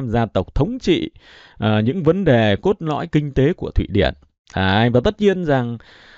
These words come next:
ờ, một cái công ty, ờ, sản xuất quốc phòng lớn hàng đầu ở Thụy Điển thì là một trong những mục tiêu hàng đầu trong cái việc mà các hồ sơ đầu tư của, của cái gia tộc này.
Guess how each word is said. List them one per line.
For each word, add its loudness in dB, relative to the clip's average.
ờ, 2
một 2
cái 0
công 0
ty, 4
ờ, 4
sản -4
xuất 0
quốc -2
phòng 0
lớn 2
hàng -2
đầu 0
ở -4
Thụy -2
Điển -2
thì 0
là 0
một -8
trong -4
những -8
mục -8
tiêu 0
hàng -6
đầu 2
trong -2
cái 0
việc -2
mà -8
các 0
hồ 0
sơ -2
đầu -2
tư -2
của, -8
của -6
cái -8
gia -4
tộc -6
này. -8